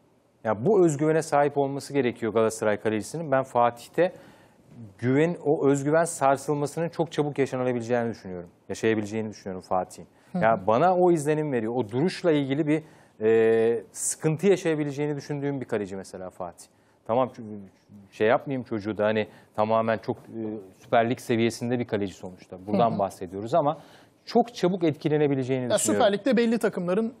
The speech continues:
Speaker 2: o ilk on birinde
Speaker 1: Evet, zaten
Speaker 2: rahatlıkla
Speaker 1: şimdi orada,
Speaker 2: mücadele edebilir.
Speaker 1: e, dört büyüklere karşı mesela Fener'le de dört büyüklere karşı başarılı oldu.
Speaker 2: Evet.
Speaker 1: Şimdi zaten problem açık alanda da çok başarılı bir kaleci olması önemli bir kalecinin. Bu,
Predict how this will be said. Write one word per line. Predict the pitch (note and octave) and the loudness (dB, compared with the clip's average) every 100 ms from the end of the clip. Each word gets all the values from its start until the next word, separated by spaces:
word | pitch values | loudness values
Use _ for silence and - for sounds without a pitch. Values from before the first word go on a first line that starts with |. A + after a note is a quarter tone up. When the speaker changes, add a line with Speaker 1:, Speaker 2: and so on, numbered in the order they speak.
| _ - | _ -6
Speaker 2:
o | D3 | 0
ilk | G#3+ G3+ | 2 2
on | G#3+ F3 | 2 2
birinde | F3 | 2
Speaker 1:
Evet, | F3+ | 4
zaten | G3+ C#3 D#3 G#3+ | 4 4 2 -2
Speaker 2:
rahatlıkla | A#2 G3+ | 0 2
Speaker 1:
şimdi | F3 - - | 2 -2 -2
orada, | A#2+ C3+ | 0 2
Speaker 2:
mücadele | A#3 G3 F#3+ | 2 2 -2
edebilir. | F3+ D#3 C3 A#2+ | -4 -6 -8 -4
Speaker 1:
e, | A#2 A#2 A#2 A2+ A2+ G#2+ | -2 -2 -2 -2 -4 -2
dört | C3 D3 - | 0 0 -2
büyüklere | D#3 D#3+ E3 E3 | -6 -2 0 0
karşı | E3 C#3+ - | 0 0 -2
mesela | A#2+ A2+ G#2 | -8 -4 -4
Fener'le | B2 C3 C#3+ D#3+ C#3 | -4 -4 -2 -2 -2
de | F3 | -2
dört | D#3+ D#3 D#3 | -2 -2 -4
büyüklere | D3 - D#3 | -8 -2 -2
karşı | D3+ C#3 B2+ D3 | 0 -2 -2 -4
başarılı | C#3 - C3+ C3 | -6 -4 -4 0
oldu. | A#2+ G2+ F2+ F2+ | 0 -2 -4 -10
Speaker 2:
Evet. | G#3 F#3 - - _ | -2 -2 -4 -14 _
Speaker 1:
Şimdi | _ B2 B2+ | _ -8 -4
zaten | B2 C3+ F3+ E3+ | 0 0 0 -4
problem | - C#3 C3+ E3 A3 - _ _ | -2 -2 0 -2 -4 -6 _ _
açık | A#2 - - | -8 -6 -2
alanda | G3 F3 F3 F3+ F#3+ | 0 2 0 0 0
da | |
çok | - E3 C#3+ | -2 -4 -2
başarılı | D3 D#3 D3 | -2 -2 -2
bir | D3 | -4
kaleci | D3 C#3+ C3 | -4 -4 -2
olması | D3 C#3+ C#3+ D3 | -2 -2 -4 -6
önemli | C#3 C3 B2+ C3 | -6 -4 -4 -6
bir | A#2 | -8
kalecinin. | - G2+ F#2+ F#2 F#2 | -8 -8 -8 -16 -20
Bu, | G2 | -20